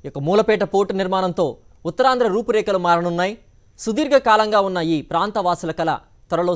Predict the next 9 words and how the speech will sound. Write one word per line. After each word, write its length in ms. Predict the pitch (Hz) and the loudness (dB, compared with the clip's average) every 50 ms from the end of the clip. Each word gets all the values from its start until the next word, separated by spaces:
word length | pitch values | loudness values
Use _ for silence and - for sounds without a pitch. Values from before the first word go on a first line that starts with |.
| - - | -2 0
సాకారం 340 | 165 170 - 202 180 170 160 | -2 -2 0 -2 -4 -4 -2
కానుంది. 340 | 175 156 151 151 143 151 151 147 160 - _ _ _ - - _ _ _ _ _ _ 123 123 | -4 -4 -4 -4 -4 -4 -6 -6 -8 -16 _ _ _ -20 -20 _ _ _ _ _ _ -6 -2
రాష్ట్ర 280 | 143 160 165 - - 185 160 143 - | -2 -2 -2 -4 -6 -6 -6 -4 -6
సుదీర్ఘ 320 | 165 147 180 220 214 208 190 - | -4 -2 -2 -2 -2 -2 -4 -2
తీర 140 | 220 247 262 247 - | 0 0 0 0 0
ప్రాంతం 280 | 226 208 202 196 202 180 | -4 -4 -4 -6 -6 -6
ఉన్నప్పటికీ 440 | 175 175 165 - 170 170 - 175 143 - - _ _ _ _ _ _ _ _ _ - | -4 -6 -6 -6 -6 -8 -6 -8 -8 -8 -10 _ _ _ _ _ _ _ _ _ -10
అత్యంత 260 | 156 - - 254 240 240 233 - | -10 -2 -2 -2 -2 -2 -8 -4
కీలకమైన 440 | 214 254 269 262 269 247 240 214 | -2 -2 0 0 0 -2 -2 -6